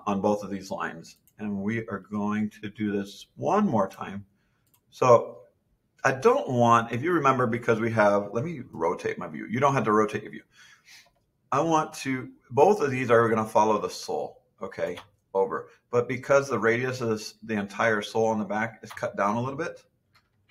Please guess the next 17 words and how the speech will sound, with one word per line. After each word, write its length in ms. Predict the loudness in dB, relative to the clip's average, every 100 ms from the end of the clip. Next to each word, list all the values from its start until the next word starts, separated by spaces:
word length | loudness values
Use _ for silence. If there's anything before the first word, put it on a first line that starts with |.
| _ _ -20
let 200 | -20 -20
me 80 |
see 600 | -20 -20 -10 -6 -4 -4 -6
if 500 | -2 0 2 0 -4 -10
I 80 | -14
can 140 | -14
go 120 | -20 -14
back 300 | -10 -10 -12
to 140 | -10
my 200 | -10 -10
front 400 | -16 -6 -4 -4 -6
view. 460 | -8 -8 -8 -10 -14 _
Let's 240 | _ -20
see, 60 | -20
we 140 | -14
were 200 | -6 -4
in 320 | -4 -4 -6